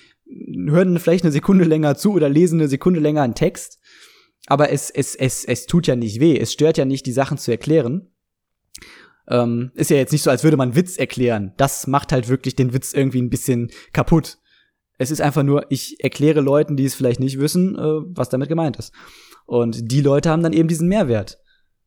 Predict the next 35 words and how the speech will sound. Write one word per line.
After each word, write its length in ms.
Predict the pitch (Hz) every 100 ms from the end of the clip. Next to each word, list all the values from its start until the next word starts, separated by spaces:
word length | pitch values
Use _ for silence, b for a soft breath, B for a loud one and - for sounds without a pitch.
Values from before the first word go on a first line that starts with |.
| _ _ _
Und 180 | 127 120
das 140 | 110
finde 200 | - 143
ich 120 | 147
einfach 380 | 131 123 135 - -
sehr 200 | 117 113
schön. 340 | - 101 104 _ _ _
Und 120 | 135
das 100 | 123
hat 100 | 151
überhaupt 280 | - 143 185
nichts 140 | 202
mit 120 | 175 160
dem 0 |
Thema 200 | 185 175
des 140 | 147
Podcasts 580 | 185 185 - 123 123 -
zu 80 | 127
tun. 460 | 127 131 190 - B 254 277 214
Aber 180 | 135 139
schön, 200 | 180 180
am 100 | 160
Ende 120 | 156
nochmal 200 | 156 143
so 80 | 135
abzuschweifen, 600 | 143 170 - 156 165 175
denn 240 | 175 226 B B B
ich 200 | - 143
möchte 220 | 143 143 123
jetzt 140 | -
auch 120 | 104
wirklich 280 | 110 104 113
den 120 | 110
Podcast 420 | - 107 104 104
beenden. 500 | - 104 110 160 180